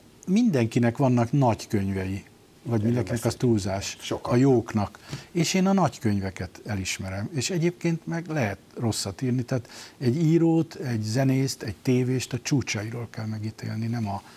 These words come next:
Speaker 1: hát nézd, aki soha nem bukott meg, az sikert se aratott igazán. Mert csak ahhoz képest tudod. És én például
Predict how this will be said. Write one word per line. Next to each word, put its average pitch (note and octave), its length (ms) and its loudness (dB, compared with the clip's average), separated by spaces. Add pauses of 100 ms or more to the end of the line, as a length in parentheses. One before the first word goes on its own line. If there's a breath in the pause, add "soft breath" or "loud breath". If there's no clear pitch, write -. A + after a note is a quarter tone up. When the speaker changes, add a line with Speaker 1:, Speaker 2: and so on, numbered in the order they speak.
(460 loud breath)
Speaker 1:
hát - 260 -4 (260)
nézd, C#3 280 4
aki A#2+ 220 -2
soha C#3 260 2
nem G#2+ 200 2
bukott G#2 360 -4
meg, F#2 300 -4 (420 loud breath)
az A#2+ 160 0
sikert A2 400 -2
se - 140 -6
aratott G#2 420 -8
igazán. G2+ 440 -10 (360 loud breath)
Mert A#2+ 160 0
csak - 180 -2
ahhoz A2+ 260 4
képest - 400 -6
tudod. G2+ 340 -8 (520 loud breath)
És - 240 -4 (420)
én F#3 180 2
például G3+ 400 0